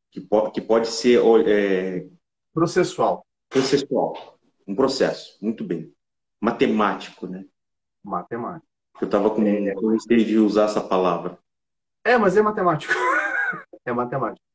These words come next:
Speaker 2: A, a P N L, ela, ela, ela, eu gosto de olhar pra ela como uma construção bem matemática. Se eu colocar, é, o, as equações, né,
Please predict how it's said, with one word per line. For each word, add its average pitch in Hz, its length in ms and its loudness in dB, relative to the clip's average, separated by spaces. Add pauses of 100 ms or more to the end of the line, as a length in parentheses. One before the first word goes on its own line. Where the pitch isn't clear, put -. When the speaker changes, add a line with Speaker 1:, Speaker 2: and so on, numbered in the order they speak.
(360)
Speaker 2:
A, 113 360 2
a - 20 -4
P 117 140 -6
N 117 120 -2
L, 135 180 0
ela, 135 280 2
ela, 117 580 -2
ela, 107 480 -4
eu 110 100 -8
gosto 117 360 -2 (260)
de 110 80 -4
olhar 107 280 0
pra 107 180 -4
ela 120 280 -2 (120)
como 131 320 -6 (260)
uma 135 220 -4
construção 139 680 -8
bem 143 180 -4
matemática. 185 800 -6 (540)
Se - 300 -16
eu 147 340 0
colocar, 131 800 -2 (500)
é, 101 720 -6 (420)
o, 110 280 -4
as 110 160 -2
equações, 131 760 -2
né, 110 120 -4